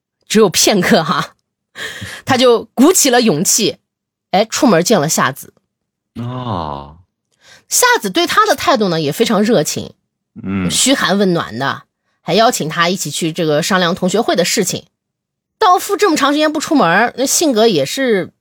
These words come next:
Speaker 1: 怎么说，我觉得还是有点内向和古怪的样子。
Speaker 2: 孤僻。
Speaker 1: 其实也没怎么跟夏子交流。
Speaker 2: 是的。
Speaker 1: 那夏子这么热情，他也只是嗯，啊，啊，可能，也许，<laughs> 大概是这样的。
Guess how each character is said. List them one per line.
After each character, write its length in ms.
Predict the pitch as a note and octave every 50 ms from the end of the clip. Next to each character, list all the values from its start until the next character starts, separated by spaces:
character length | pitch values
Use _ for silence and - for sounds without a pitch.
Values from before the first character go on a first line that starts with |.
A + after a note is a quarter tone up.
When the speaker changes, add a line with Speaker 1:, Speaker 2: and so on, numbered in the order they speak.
| _ _ _
Speaker 1:
怎 200 | - - F#3 F3+
么 60 | G#3
说， 160 | - F4 G4+
我 60 | C4
觉 60 | G3 A#3
得 100 | D#4+ F#4+
还 140 | - B3+
是 100 | - -
有 80 | F#4+ F4+
点 320 | B3 G3 D#3+ D3 C3+ A#2+ E3+
内 180 | C4+ C#4+ A#3
向 200 | G#3 - B3+ G3+
和 120 | F#3 G3 G#3+
古 160 | - - A2+
怪 180 | - - B3+ G3+
的 100 | D#3 E3+
样 220 | A#3 B3 G3 D#3+
子。 200 | D#3 - - - - - _ _ _ _ _
Speaker 2:
孤 240 | _ - A#2+ A#2+ B2+
僻。 380 | B2 - - - - - - _ _ _ _
Speaker 1:
其 180 | - - D#4+ E4
实 120 | - G4+
也 120 | F4+ B3 F3
没 200 | F3+ G3+ E4 D#4
怎 100 | G4+ B3+
么 440 | F#3+ D#3 C#3+ C#3 C#3 C3+ C3+ C3+ - - _ _ _ _
跟 420 | - A3+ G#3+ G#3 G#3 G3+ G3 A3 - -
夏 240 | - - - A3
子 180 | G#3+ - - C#3
交 260 | - - A#3 B3 C4
流。 280 | C4+ F#3 B2 - - - _ _ _ _ -
Speaker 2:
是 180 | - - -
的。 340 | F2 E2+ E2 D2+ - - _ _ _ _ _ - F#3
Speaker 1:
那 80 | G#3
夏 220 | A3 - D#4 C4+ C4
子 160 | - G3 F3+
这 100 | G#3 B3
么 80 | B3
热 200 | C4 D4 C#4+ A3
情， 240 | A3 - - D3 D3+
他 160 | - A#3 A#3
也 60 | A3+ F3+
只 100 | D#3 D#3+
是 80 | - -
嗯， 280 | A3 B3 A#3+ A#3 G#3+ E3
啊， 260 | - A#3 A#3 A3 G#3
啊， 320 | - - A3+ A3+ A3+ A3 A3+
可 160 | - - A3
能， 200 | F#3 F#3+ G3+ A3+
也 140 | A#3+ G#3 B3
许， 480 | A#3 - F#3+ E3 A3+ A3 A3+ C4+ F#3 F3+
<laughs> 80 | - -
大 100 | A#3+ G#3+
概 140 | F#3 F#3+
是 80 | G3+ F3
这 80 | F#3 G#3
样 160 | F3 C#3+ C#3
的。 160 | B2+ -